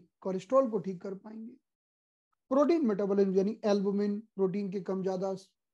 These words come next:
प्रो-, यूरिन में प्रोटीन आने को ठीक कर पाएंगे, और आप कार्बोहाइड्रेट मेटाबॉलिज्म को ठीक कर पाएंगे। और अगर स्प्लीन मेरिडियन की बात करें,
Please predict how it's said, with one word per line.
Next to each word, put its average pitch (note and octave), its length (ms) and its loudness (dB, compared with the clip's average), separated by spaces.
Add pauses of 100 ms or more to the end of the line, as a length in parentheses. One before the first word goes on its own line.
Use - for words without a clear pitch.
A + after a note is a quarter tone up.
(500)
प्रो-, G#3+ 300 -4
यूरिन G#3 300 2
में G3+ 140 0
प्रोटीन F#3+ 420 0
आने F#3+ 180 2
को G3+ 100 -2
ठीक G3 240 -8
कर G3 120 -10
पाएंगे, G#3+ 400 -16 (760)
और A3+ 140 8
आप G3+ 340 4 (340)
कार्बोहाइड्रेट G#3 560 4
मेटाबॉलिज्म F3+ 500 0
को G3 80 0
ठीक G3 180 -2
कर G#3+ 140 4
पाएंगे। A#3+ 400 2 (440)
और B3 320 2 (200)
अगर C4 280 2
स्प्लीन G4 420 -4
मेरिडियन F#3+ 340 -2
की F#3 80 -8
बात G3 240 -4
करें, G#3+ 260 -2